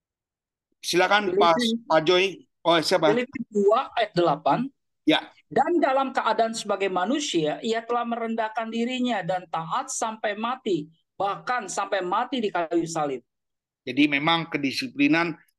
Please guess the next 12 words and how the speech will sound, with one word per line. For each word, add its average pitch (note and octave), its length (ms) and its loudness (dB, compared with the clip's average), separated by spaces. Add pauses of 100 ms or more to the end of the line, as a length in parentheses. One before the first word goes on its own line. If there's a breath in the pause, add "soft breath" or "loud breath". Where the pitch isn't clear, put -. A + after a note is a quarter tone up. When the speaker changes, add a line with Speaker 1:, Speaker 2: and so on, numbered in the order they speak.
Speaker 1:
belajar C#3 400 2
dengan B2+ 320 -2
apa D3+ 240 0
yang C#3 240 2
Yesus C3 320 -2
lakukan, C#3 640 0 (400)
belajar C#3+ 640 2
dengan C#3 400 -2
apa E3 400 2
yang C3+ 320 2
Yesus, C#3 640 -2 (240 soft breath)
eh, C#3 240 4